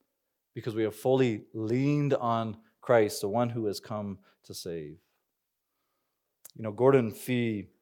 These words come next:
he's a, a writer, a theologian, a, a commentary writer, a professor. He just passed away recently, and I, I use the story in men's Bible study, but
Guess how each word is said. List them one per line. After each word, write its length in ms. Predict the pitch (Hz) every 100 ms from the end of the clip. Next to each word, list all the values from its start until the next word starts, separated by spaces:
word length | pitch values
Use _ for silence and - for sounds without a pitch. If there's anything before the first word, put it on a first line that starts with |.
| _ _ _ _ _ _ _ _ _ -
he's 300 | 113 131 104
a, 440 | 95 95 92 90 - _ _ _ _ _ -
a 100 | 104
writer, 640 | 110 113 113 117 110 107 - _ _ _ _ _ -
a 160 | 101
theologian, 920 | - 135 123 117 113 117 113 113 113 107
a, 100 | 98
a 300 | - 104 101 - -
commentary 680 | - 131 135 123 127 120 113
writer, 480 | 113 113 110 113
a 60 | 104
professor. 840 | - 113 123 113 - 120 107 104 - _ _ _ _ _ _ _ _ _ _ _ -
He 100 | 156
just 500 | 135 131 - - -
passed 380 | 156 143 135 139
away 540 | 120 123 123 127 123
recently, 720 | 127 139 139 135 127 123 123
and 160 | 117 110
I, 180 | 120 120
I 160 | 120
use 240 | 120 127 110
the 80 |
story 240 | 104 123 113
in 80 | 110
men's 160 | 107
Bible 300 | 104 107 104
study, 320 | - 104 101
but 240 | 98 98